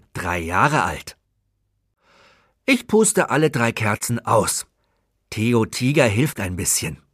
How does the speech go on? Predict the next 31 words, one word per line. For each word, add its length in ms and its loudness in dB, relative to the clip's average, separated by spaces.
Mama, 480 0
Papa 340 -2
und 240 0
Clara 440 -2
singen 300 -2
für 200 -8
mich. 280 -12
Auf 180 4
dem 200 2
Küchentisch 600 -2
stehen 320 0
mein 220 -6
Kuchen 420 0
und 180 -8
Geschenke. 560 -4
Und 260 2
Blumen. 460 2
Die 80 -10
Geschenke 540 -2
sind 240 -2
in 120 -4
buntes 300 0
Papier 500 0
eingewickelt. 720 -6
Die 100 -4
Blumen 420 2
sind 280 0
gelb. 420 0
„Osterglocken 640 2
sind 260 -4
das“, 300 -4